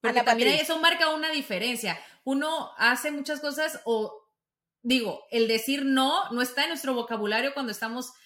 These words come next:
Speaker 1: en, en, en la televisión porque no, no está bien, ¿no? Y, eh, eh, es algo feo, no poder decir que no,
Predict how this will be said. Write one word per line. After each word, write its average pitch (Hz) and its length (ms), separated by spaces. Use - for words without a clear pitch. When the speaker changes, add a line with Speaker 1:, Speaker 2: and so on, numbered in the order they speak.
Speaker 1:
en, 214 220
en, 214 240
en 214 80
la 220 120
televisión 226 520
porque 277 280
no, 240 600
no 240 140
está 277 260
bien, 233 320
¿no? 240 200
Y, 226 420
eh, 208 160
eh, 202 200
es - 180
algo 254 320
feo, 269 400
no 262 180
poder 254 200
decir 254 260
que 254 120
no, 254 280